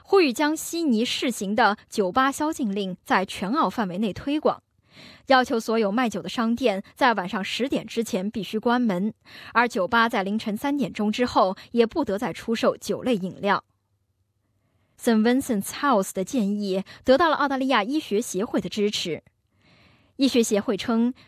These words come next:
证据显示饮酒与社区的暴力之间存在联系。但是这样的看法以及悉尼酒吧的宵禁令也受到了一部分人的反对。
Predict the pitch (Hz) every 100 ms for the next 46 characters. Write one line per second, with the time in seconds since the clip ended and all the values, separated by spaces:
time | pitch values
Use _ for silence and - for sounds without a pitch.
0 | - 440 370 254 214 175 - 262 196 170
1 | _ - 254 370 320 208 202 185 - 226
2 | - 226 320 262 190 180 202 214 202 -
3 | 190 190 233 175 175 190 - 254 - _
4 | _ _ _ _ _ _ _ _ _ -
5 | 254 247 240 208 208 269 196 214 180 202
6 | 190 220 - 214 226 190 208 202 202 226
7 | 226 233 202 196 160 - 220 196 220 202
8 | 160 190 262 214 202 180 254 - - 202
9 | 247